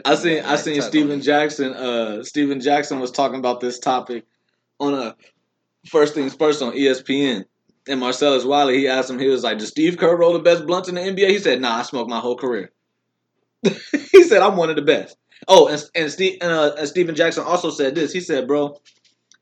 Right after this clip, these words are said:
Speaker 1: I play with, he's all, I play with, um, no, he didn't say he played with Steve Kerr. Was, yeah, no, no, no. They both played in San Antonio at the same time."
Speaker 2: Mm-hmm.
Speaker 1: Yeah, I think he was saying, he was like, "Bro, like,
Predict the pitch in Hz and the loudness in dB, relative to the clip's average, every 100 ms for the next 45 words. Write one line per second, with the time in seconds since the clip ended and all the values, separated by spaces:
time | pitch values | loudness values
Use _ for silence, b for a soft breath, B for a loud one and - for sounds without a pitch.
0 | _ - 196 202 180 165 143 131 - 185 | _ 2 2 2 2 4 4 0 0 0
1 | 156 135 170 180 156 139 135 120 - 131 | 2 2 0 0 -2 0 0 -4 -8 -6
2 | 120 110 135 110 139 135 120 113 95 120 | -6 -6 -6 -4 -4 -4 -6 -8 -6 -8
3 | 110 98 101 90 101 98 _ _ _ 117 | -8 -8 -10 -10 -12 -14 _ _ _ -10
4 | 117 175 156 147 151 147 131 113 147 147 | 0 2 4 2 -2 -6 -6 -4 -4 -2
5 | 131 - 135 117 113 131 117 156 120 95 | -4 -2 -4 -4 -6 -8 -8 -8 -10 -12
6 | 107 92 92 85 _ 139 113 117 135 127 | -14 -14 -16 -20 _ -14 -14 -8 -2 0
7 | 180 190 175 165 165 143 160 143 120 110 | 0 2 0 0 -4 -4 -4 -4 -4 -2
8 | 123 113 101 | -2 -2 -4